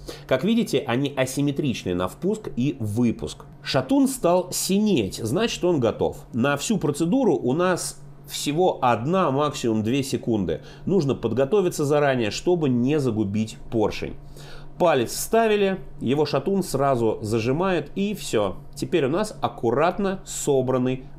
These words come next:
поршень, готовый к сборке в двигатель. И так по порядку. Первый, второй, третий, четвертый.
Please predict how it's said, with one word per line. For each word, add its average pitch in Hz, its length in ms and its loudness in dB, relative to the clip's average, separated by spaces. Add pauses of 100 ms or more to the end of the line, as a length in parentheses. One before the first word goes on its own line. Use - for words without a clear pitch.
поршень, 98 440 0
готовый 107 400 2
к 92 40 -4
сборке 123 400 -2
в 98 80 -2
двигатель. 92 440 -4 (360)
И 220 120 0
так 151 280 -2
по 113 80 0
порядку. 92 540 -2 (100)
Первый, 214 280 0
второй, 139 340 0
третий, 107 340 -2
четвертый. - 500 -4